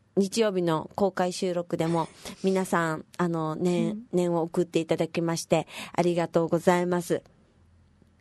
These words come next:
Speaker 1: ですが、
Speaker 2: うん。
Speaker 1: あの場に、
Speaker 2: うん。
Speaker 1: 独身が何名いたと思いますか？パーソナリティ。
Speaker 2: 三名いましたね。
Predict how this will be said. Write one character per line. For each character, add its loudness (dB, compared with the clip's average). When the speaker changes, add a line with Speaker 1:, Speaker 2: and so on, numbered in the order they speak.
Speaker 1:
で 8
す -2
が、 2
Speaker 2:
う -14
ん。 -14
Speaker 1:
あ 6
の 2
場 4
に、 0
Speaker 2:
う -12
ん。 -12
Speaker 1:
独 6
身 2
が 6
何 2
名 4
い -2
た 6
と 6
思 4
い 4
ま 4
す -8
か？ 8
パ 4
ー 4
ソ 2
ナ 4
リ 2
テ 4
ィ。 4
Speaker 2:
三 -2
名 2
い 2
ま 0
し -2
た -4
ね。 -6